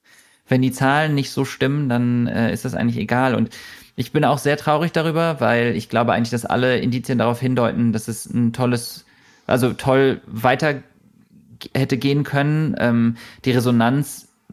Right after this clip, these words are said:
sowohl auf persönlicher Ebene als auch von den Leuten, die mir folgen oder die uns folgen, als auch die Auszeichnungen, die wir bekommen haben. Wir haben ja auch noch zwei weitere Nominierungen,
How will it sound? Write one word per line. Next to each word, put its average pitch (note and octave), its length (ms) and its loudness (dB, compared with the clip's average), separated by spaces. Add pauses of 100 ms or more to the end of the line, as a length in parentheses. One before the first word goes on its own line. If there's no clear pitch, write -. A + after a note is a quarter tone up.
(120)
sowohl A#2+ 340 2
auf A#2+ 120 0
persönlicher C3 440 0
Ebene A#2+ 480 2
als G#2+ 200 0
auch - 260 -4
von A#2+ 200 -2
den A#2 240 2
Leuten, A#2+ 320 0
die A2+ 100 -4
mir A#2 140 2
folgen B2 440 2
oder G#2+ 180 0
die G#2 140 -2
uns A#2+ 180 0
folgen, A#2+ 440 2 (520)
als B2 200 0
auch A#2 320 0
die A2+ 240 -2
Auszeichnungen, B2+ 540 0
die A#2 140 2
wir A2+ 140 2
bekommen A#2+ 420 0
haben. A#2 400 2
Wir A#2 60 4
haben A2+ 100 2
ja G#2 80 2
auch A2+ 80 0
noch A#2 120 0
zwei A2 200 0
weitere A#2 240 0
Nominierungen, C3 680 2